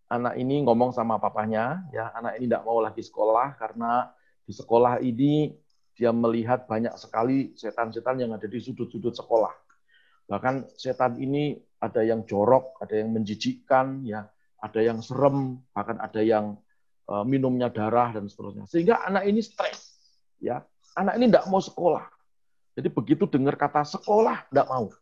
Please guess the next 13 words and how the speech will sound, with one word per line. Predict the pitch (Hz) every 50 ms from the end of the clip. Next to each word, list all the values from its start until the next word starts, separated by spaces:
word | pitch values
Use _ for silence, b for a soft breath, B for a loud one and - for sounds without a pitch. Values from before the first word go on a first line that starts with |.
| _ _ _ _ _ _ _ _ _ _
ya. | - 120 151 175 - _ _ _ _ _ _ _ _ _ _ _ _ _
Lalu | - 90 98 101 110 120 127 131 139 135 131 - -
karena | 113 110 104 104 117 113 110 110 107 107 -
dia, | - 110 107 101 101 101 101 92 90 - - _ _ _ _
eh, | 110 110 107 104 104 101 101 98 95 95 92 85 _ _ _ _ _ _
nggak | 98 90 80 -
tahu | 120 110 -
dulu | 104 107 113
ceritanya | 113 - 98 107 - 107 107 113 107 -
bagaimana, | 107 101 - 101 98 104 110 107
saya | 104 104 104
lupa, | 104 107 104 - 135 156 - _ _ _ _ _ _
ya. | - 101 113 131